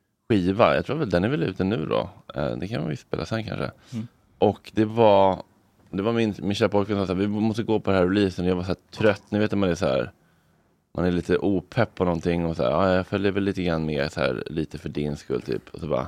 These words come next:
Speaker 1: då blir man blown away av hur bra det är.
Speaker 2: Mm. Men var det framträdande och sånt där?
Speaker 1: Ja, det var liksom performance,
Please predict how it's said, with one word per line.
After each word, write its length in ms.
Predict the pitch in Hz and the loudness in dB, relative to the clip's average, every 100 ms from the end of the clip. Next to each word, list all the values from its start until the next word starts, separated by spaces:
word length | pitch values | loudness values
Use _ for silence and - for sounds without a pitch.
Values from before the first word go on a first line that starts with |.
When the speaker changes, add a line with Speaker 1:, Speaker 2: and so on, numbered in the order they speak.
| - _ _ _ _ _ _ _ | -10 _ _ _ _ _ _ _
Speaker 1:
då 40 | 104 | 0
blir 80 | 101 | 2
man 180 | 95 | 4
blown 380 | 85 90 87 87 | 4 6 6 4
away 480 | 90 98 113 87 85 - | 4 4 6 4 2 2
av 280 | 73 71 | 0 0
hur 140 | 78 82 | -2 -4
bra 300 | 76 101 82 | 2 4 4
det 140 | 62 | 2
är. 140 | 50 50 - - | 0 -4 -10 -2
Speaker 2:
Mm. 260 | 120 120 123 _ 131 95 - 156 165 - _ | 0 -2 -6 _ -16 -16 -18 -20 -20 -20 _
Men 100 | 131 | 0
var 140 | 131 127 | 4 4
det 120 | 131 - | 2 -2
framträdande 840 | - 131 127 - 139 127 117 110 | 0 0 0 0 0 2 2 0
och 140 | 110 | -2
sånt 140 | 110 107 | -4 -4
där? 240 | - 113 - _ _ _ - - | -4 -8 -10 _ _ _ -18 2
Speaker 1:
Ja, 80 | 107 | 6
det 80 | 104 | 6
var 100 | 117 | 6
liksom 280 | 101 104 98 - | 4 0 0 -4
performance, 1000 | - - 110 110 92 92 90 85 - - | -10 -8 2 4 4 2 0 -2 -8 -16